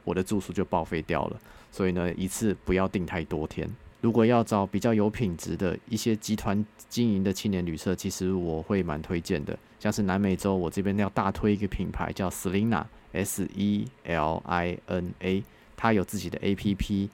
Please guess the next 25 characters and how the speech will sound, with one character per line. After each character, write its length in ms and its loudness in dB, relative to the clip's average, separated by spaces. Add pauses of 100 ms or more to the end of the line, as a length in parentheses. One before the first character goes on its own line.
(140)
他 140 -2
们 280 0
的 140 0
青 180 0
年 160 2
旅 120 -2
社 180 0
呢， 300 0
都 120 0
是 240 -2
品 220 -2
质 180 0
好、 440 -2 (200)
装 200 2
潢 180 0
漂 260 2
亮、 320 0 (220)
有 160 2
格 160 4
调 200 4
的 40 2
青 160 -2
年 160 0
旅 100 -2
社， 280 -2